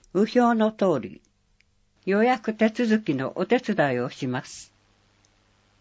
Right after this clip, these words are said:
表です。期間、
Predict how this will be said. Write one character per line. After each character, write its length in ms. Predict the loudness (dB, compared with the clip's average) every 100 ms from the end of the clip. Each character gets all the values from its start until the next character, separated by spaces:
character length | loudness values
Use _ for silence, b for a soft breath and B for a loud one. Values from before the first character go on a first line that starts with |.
| _ _ _ _ _ 0
表 180 | 0
で 140 | 0 -4
す。 260 | -6 -20 _ _ _ _ _ _ _ _ _ _ _ _
期 120 | -20 0
間、 340 | 2 2